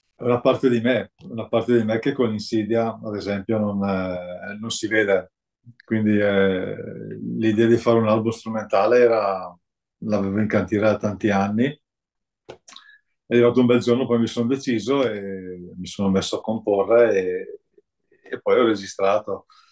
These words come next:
Però è una parte di me davvero che, che ho sempre avuto, quindi, mm, non sono portato a suonare solo roba pesante, ma mi, amo anche, diciamo, questo tipo di, insomma, questo tipo di filone.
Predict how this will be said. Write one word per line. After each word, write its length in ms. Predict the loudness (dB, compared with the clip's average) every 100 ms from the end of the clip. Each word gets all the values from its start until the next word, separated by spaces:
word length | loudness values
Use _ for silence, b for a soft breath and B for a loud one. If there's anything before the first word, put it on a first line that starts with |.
| b b b b
Però 240 | -2 4 4
è 60 |
una 140 | 4 2
parte 300 | 0 2 0
di 140 | 0
me 100 | 0
davvero 400 | 0 0 -2 -4
che, 560 | -2 -2 -2 -2 -4 -6
che 80 | -8
ho 60 | -10
sempre 320 | -10 -12 -12
avuto, 640 | -4 -4 -2 -6 -6 -14 -14
quindi, 360 | -10 -4 0 0
mm, 300 | -2 -12 -14 -16 -20 -20 _ -12
non 120 | -10
sono 260 | -4 -2
portato 400 | 0 2 2 2
a 40 | 0
suonare 360 | -2 0 0
solo 300 | 0 -2 0
roba 180 | 2 0
pesante, 500 | -2 -2 -2 -4 -6
ma 160 | -6 -8
mi, 160 | -10
amo 380 | -6 -4 0 0
anche, 320 | -2 -4 -4
diciamo, 340 | -4 -6 -8 -8
questo 240 | -10 -10
tipo 300 | -12 -6 -6
di, 600 | -6 -8 -12 -14 -16 -18 _ _ _ _ _ _ _ _ _ _
insomma, 400 | -6 -4 -4 -4
questo 220 | -2 0
tipo 220 | 2 4
di 80 | 4
filone. 560 | 4 4 4 2 0